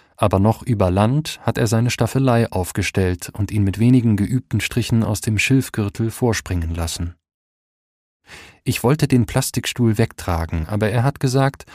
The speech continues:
„Lass, wenn der da steht, steht der da.“ Kurz überlegte ich anzubieten, mich hineinzusetzen,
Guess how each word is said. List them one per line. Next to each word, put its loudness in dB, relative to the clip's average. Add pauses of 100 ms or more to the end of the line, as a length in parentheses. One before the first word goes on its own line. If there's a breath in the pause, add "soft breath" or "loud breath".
(720 loud breath)
„Lass, 0 (240)
wenn 4
der 4
da 0
steht, 0
steht -2
der 4
da.“ -4 (1300)
Kurz -4
überlegte 2
ich 0
anzubieten, 2
mich 4
hineinzusetzen, 0